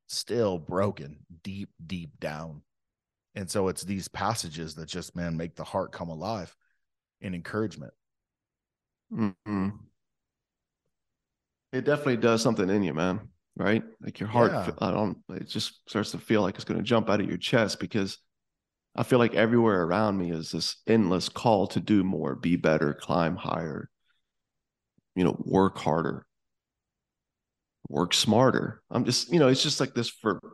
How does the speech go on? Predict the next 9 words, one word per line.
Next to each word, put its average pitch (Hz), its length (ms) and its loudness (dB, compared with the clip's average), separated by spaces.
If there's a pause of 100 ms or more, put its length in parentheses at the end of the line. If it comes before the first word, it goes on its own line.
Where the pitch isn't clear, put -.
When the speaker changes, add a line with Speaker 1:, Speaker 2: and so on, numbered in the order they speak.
(200)
Speaker 2:
like, 95 220 -4
it's - 180 -4
just - 240 -4
like - 100 -6 (100)
this - 220 -6 (460)
freaking - 560 -10
endless 82 400 0
treadmill, - 800 -4
man. - 340 -8